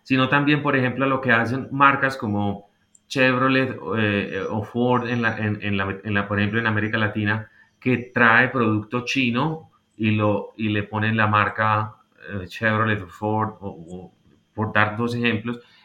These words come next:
en los mercados latinoamericanos. Por, por, para un caso concreto, el Che-, el Chevrolet Captiva, que es una, es un S U V compacta que se vende en varios mercados latinoamericanos,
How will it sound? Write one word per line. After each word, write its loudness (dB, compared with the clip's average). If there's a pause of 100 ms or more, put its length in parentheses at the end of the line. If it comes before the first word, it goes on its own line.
(200)
en 4
los 2
mercados 2
latinoamericanos. -2
Por, -20 (320)
por, -8
para 0
un -6
caso -4
concreto, -2
el -8
Che-, -2
el -6
Chevrolet 0
Captiva, 0
que -10 (460)
es -12
una, -2 (120)
es -6
un -2
S -2
U -2
V 0 (420)
compacta 0
que -4
se -8
vende -2
en -4
varios 0
mercados -4
latinoamericanos, -6